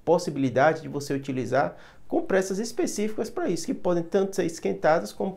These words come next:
esfriadas, né? A mais comum que vocês conhecem é aquela que vende na farmácia, que você bota na geladeira e coloca, né? Tem um tipo um gel, essa é muito boa, mas também tem alguns recipientes específicos pra também compressa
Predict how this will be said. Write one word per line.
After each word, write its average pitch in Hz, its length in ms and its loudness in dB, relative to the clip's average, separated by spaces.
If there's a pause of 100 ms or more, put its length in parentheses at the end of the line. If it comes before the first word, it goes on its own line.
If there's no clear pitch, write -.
(120)
esfriadas, 120 600 0
né? 143 100 0 (800)
A 139 80 2
mais 175 200 4
comum 175 160 2
que - 60 -2
vocês 151 140 -2
conhecem 135 280 2
é 135 40 -4
aquela 143 180 0
que 139 80 -4
vende 135 220 2
na 131 100 2
farmácia, 120 420 -2
que - 60 -6
você 123 340 -4 (300)
bota 180 320 6
na 165 100 6
geladeira 131 600 2
e 131 80 -2
coloca, 123 500 2
né? 123 160 2
Tem 117 160 -2
um 113 60 -2
tipo 139 320 -6
um 123 80 2
gel, 113 320 2 (320)
essa 113 200 0
é 127 40 0
muito 127 240 -2
boa, 113 180 -2
mas 147 120 0
também 165 280 2
tem 202 160 2
alguns 160 300 4
recipientes 147 640 -6
específicos 185 720 -2
pra 175 180 -2
também 175 220 -2
compressa 180 500 -4